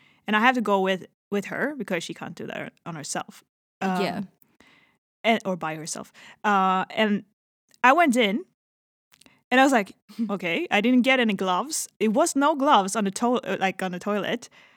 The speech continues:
Speaker 2: Oh, no.
Speaker 1: So I was like, "Okay, here we go." So I took the jar and I was like, "Spread your legs because I need to get my hand in here." <laughs>
Speaker 2: Oh my
Speaker 1: So I, like,
Speaker 2: God.
Speaker 1: hold in the jar and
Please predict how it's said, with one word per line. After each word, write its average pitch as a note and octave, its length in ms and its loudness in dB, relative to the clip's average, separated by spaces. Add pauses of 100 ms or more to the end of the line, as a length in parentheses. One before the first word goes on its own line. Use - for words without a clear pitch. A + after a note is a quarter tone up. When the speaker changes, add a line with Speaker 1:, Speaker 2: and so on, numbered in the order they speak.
(320)
Speaker 2:
Oh, G3 340 -8
no. F3+ 580 -10
Speaker 1:
So A#3+ 440 4
I B3 100 6
was B3+ 120 2
like, F#3 260 -2 (380)
"Okay, F3+ 500 -10 (160)
here A#3 220 -4
we C4 100 0
go." G#3+ 260 -2 (280)
So A#3+ 140 0
I A#3+ 60 4
took D4+ 260 -2
the C#4 100 2
jar F#3+ 280 4
and G#3 120 2
I G3 40 2
was G3 80 -2
like, F3+ 120 -8
"Spread A3+ 400 -2
your A3+ 80 0
legs F3+ 480 -4 (260)
because G#3 220 -6
I G#3 80 0
need A3 140 0
to A3+ 60 0
get G#3+ 240 4
my G#3 180 2
hand G#3+ 280 0
in G#3 140 -2
here." E3+ 280 -10 (140)
<laughs> C#4 140 0 (1040)
Speaker 2:
Oh G4 100 2
my G4+ 160 2
Speaker 1:
So C#4+ 120 0
I, B3+ 40 2
like, B3+ 160 6
Speaker 2:
God. - 80 -2
Speaker 1:
hold D4 260 2
in C4+ 100 2
the A#3 120 2
jar G#3 400 4
and G#3 140 -6